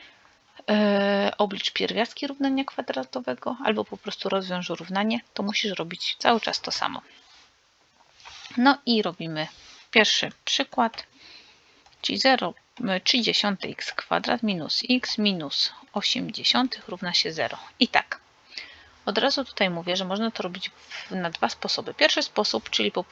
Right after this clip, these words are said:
wypisuję tutaj już od razu a równa się zero przecinek trzy, b równa się minus jeden,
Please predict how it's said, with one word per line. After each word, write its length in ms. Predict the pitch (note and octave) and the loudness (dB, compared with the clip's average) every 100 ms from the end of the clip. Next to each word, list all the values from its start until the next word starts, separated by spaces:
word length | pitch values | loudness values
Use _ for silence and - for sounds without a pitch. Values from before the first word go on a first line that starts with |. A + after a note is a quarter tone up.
| - | -10
wypisuję 600 | G3 F#3+ F#3+ G3 - F3 | -8 -6 0 0 2 0
tutaj 240 | - - F3 | 0 -4 -4
już 140 | - | -4
od 180 | E3+ - | -8 -2
razu 420 | E3 D#3+ C#3 D3+ - - _ _ _ - - - - - - | -2 0 -4 -8 -10 -20 _ _ _ -20 -20 -18 -20 -20 -6
a 180 | G#3+ G3 | 0 0
równa 300 | E3+ E3 D#3 | 0 -4 -6
się 160 | F3+ | -6
zero 220 | F3 D#3+ - | -4 -2 -4
przecinek 440 | - - - - | -6 -6 -8 -2
trzy, 400 | - - A#2 A2 | 0 2 2 2
b 320 | G2+ F#2+ F3 | 0 0 0
równa 280 | E3+ - E2 | 0 -4 -4
się 200 | - - | -4 -4
minus 460 | D#3+ D#3 - - - | -6 -6 -6 -4 2
jeden, 440 | A#2 A3 A2+ G#3+ | 4 4 2 0